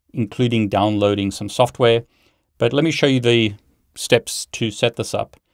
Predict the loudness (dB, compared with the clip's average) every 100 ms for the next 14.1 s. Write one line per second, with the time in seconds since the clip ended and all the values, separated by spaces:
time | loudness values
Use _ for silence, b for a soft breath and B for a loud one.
0 | _ _ _ -6 0 4 4 6 4 2
1 | 2 0 0 -6 -20 _ _ _ -8 -2
2 | 0 2 2 2 -2 -4 -2 -2 -2 -4
3 | -4 -2 -4 -6 -10 -8 -8 -10 -14 -8
4 | -8 -4 -4 -4 -4 -4 -4 -8 _ _
5 | _ _ _ _ _ _ _ _ _ _
6 | _ _ _ _ -4 -4 0 -2 -2 -4
7 | -12 -20 _ _ _ _ _ _ _ _
8 | _ _ -2 6 6 6 4 2 4 4
9 | 2 2 6 6 4 0 0 -2 -2 -6
10 | -6 -8 0 2 2 0 -6 -4 -4 -8
11 | _ _ -6 0 0 0 2 2 0 -6
12 | -6 -4 -2 -4 -6 -6 -4 -2 -2 0
13 | -2 -4 -8 -10 -8 -2 -2 -4 -8 -8